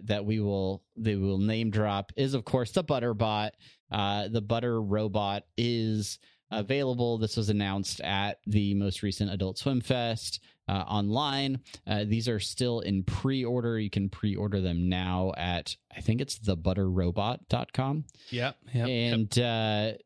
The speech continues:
Speaker 1: you know, keep your eyes on that, that Rick, Rickmas, uh, giveaways as well with this one. Uh, but this is gonna be, like, a programmable robot that you can actually, you know, move around and,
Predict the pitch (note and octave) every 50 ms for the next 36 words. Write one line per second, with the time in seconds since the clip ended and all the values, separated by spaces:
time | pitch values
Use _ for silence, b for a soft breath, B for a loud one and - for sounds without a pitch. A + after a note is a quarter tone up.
0 | _ - D3 C#3 B2 A2+ - - C#3 C#3+ C#3 B2+ A#2+ A2+ G#2 - A2 G#2+ G2+ G#2
1 | G2+ F#2+ F#2 - - G#2 F#2+ F#2+ G#2 G#2 F#2+ - - - _ - G#2 G#2+ A2 -
2 | G#2+ G#2+ G#2 F#2+ - - - - - - - A2 G#2 G2 G2 G2 G2 G2+ G2 G2
3 | A2 - - - A#2+ A2+ A#2 G#2+ G2 G#2 G2+ G#2 G2+ G2+ G2 F2 G#2 G#2 F#2 G2
4 | G2+ G2 G2 G2 G2 F#2+ - G#2+ G2 - - G2 G2 G2 F#2 F#2 E2+ B B B
5 | B B B B A2 G#2 G2+ B2 A#2+ E3 F#3 G3 F#3+ F#3+ F#3 E3+ D3 D3 D3 C#3+
6 | B2 A2+ G#2 - C#3 B2+ A2+ G2+ G#2+ G#2 G#2 G#2+ A2 A2 G#2 G2 A2 G#2+ G#2+ G#2+
7 | G#2+ G2+ G#2 G#2+ G#2 - - - A2 A#2 G2 G2 G#2 G2+ G2+ F#2 G2+ G2 F#2+ F#2
8 | F#2+ F#2+ - _ _ b b b b _ _ - G2+ G2 F2+ G2+ G2 - A2 G#2
9 | G2+ F#2+ F#2+ - - - G#2 G2+ G2+ G2 G2 G2 G2 F#2+ F2+ E2+ - B B B
10 | B B B - - G2+ F#2+ F#2 F2+ F2+ F2+ F#2 F#2+ - A#2 A#2 A#2+ G#2+ G#2+ G#2+
11 | G2 F#2+ F#2+ F#2+ F#2+ F#2+ F#2+ F#2+ G2 G2 F#2+ E2+ F#2 F2 F2+ F2+ F2+ F#2